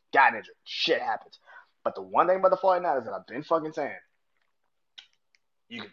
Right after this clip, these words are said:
check the shows that I did with my brother Juan. That offensive line without Trent Williams sucks. They have no good offensive line. They have no good offensive line.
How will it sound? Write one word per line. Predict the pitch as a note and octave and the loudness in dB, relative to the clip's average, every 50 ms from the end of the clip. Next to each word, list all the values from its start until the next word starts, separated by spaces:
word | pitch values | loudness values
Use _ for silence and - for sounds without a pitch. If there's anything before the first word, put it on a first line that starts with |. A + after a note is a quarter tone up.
| _ - | _ -6
check | - - D3 C3+ - - | -4 -2 -2 -4 -4 -4
the | C#3+ C3 B2 - _ - | -4 -4 -4 -6 _ -8
shows | - - D#3+ D3+ D3+ D3 | -2 0 2 2 2 2
that | C#3+ C#3+ | 0 -2
I | C#3 | -2
did | C#3 C#3+ | -2 -4
with | C3 | -4
my | C3 C3 | -4 -2
brother | B2+ C#3 C3 B2+ | -2 -2 -4 -2
Juan. | B2+ B2 G#2 - - - _ _ _ _ _ _ _ _ _ _ _ _ _ _ _ _ _ _ _ _ _ | -6 -6 -10 -10 -12 -20 _ _ _ _ _ _ _ _ _ _ _ _ _ _ _ _ _ _ _ _ _
That | G#2 A2 G#2+ G#2 | -6 -4 -2 2
offensive | A2+ C3 D3 D#3 - F3 E3+ - G3+ F#3 | 2 2 2 2 0 -2 -4 -2 -2 -4
line | F3 D3 C3 A#2+ A#2 A2+ A2+ A2 F#2+ | -2 0 0 0 2 0 -2 -4 -6
without | F#2+ G2 G#2 A2+ B2+ - | -10 -4 -2 -2 -2 -2
Trent | - - E3+ F3 E3+ E3 | -4 -6 -6 -6 -6 -2
Williams | D#3 D3 C3 B2 A#2+ A#2 A#2+ - - - - - - - - - | 0 0 0 0 -2 -4 -10 -12 -16 -20 -20 -20 -20 -20 -8 -2
sucks. | G#3 F#3 - - - - - - - - _ _ _ _ _ _ _ _ _ _ _ _ _ _ - | -2 -2 -2 -2 -10 -12 -12 -12 -14 -18 _ _ _ _ _ _ _ _ _ _ _ _ _ _ 2
They | E3 F#3+ G3+ | 4 4 4
have | G3+ F#3+ D#3 | 0 -2 -4
no | C#3+ C#3 C#3+ C#3+ D3+ E3 E3+ E3+ D#3+ | -6 -10 -8 -6 -2 -2 0 0 0
good | C3 D3 D#3 D3 | 0 -2 0 0
offensive | C#3+ C#3+ C3+ C3+ B2 - G#2+ | 0 -2 -2 -4 -10 -12 -12
line. | G2+ A2+ B2 A#2+ G#2+ F#2+ F#2+ | -8 -6 -6 -6 -6 -6 -6
They | A2 B2 C#3+ | -6 -6 -6
have | D#3 D#3+ D#3 C#3+ B2 A2 | -6 -6 -8 -8 -8 -12
no | G#2+ G#2 G#2+ A2 A2+ A#2 B2+ C3+ D3 D3 C3+ | -12 -10 -10 -10 -6 -2 0 0 0 0 -2
good | - C#3 C3+ B2 | 0 0 0 2
offensive | A2+ A2 G#2+ A2 G2 G2 | 0 -2 -4 -10 -12 -10
line. | G#2+ G2+ | -10 -10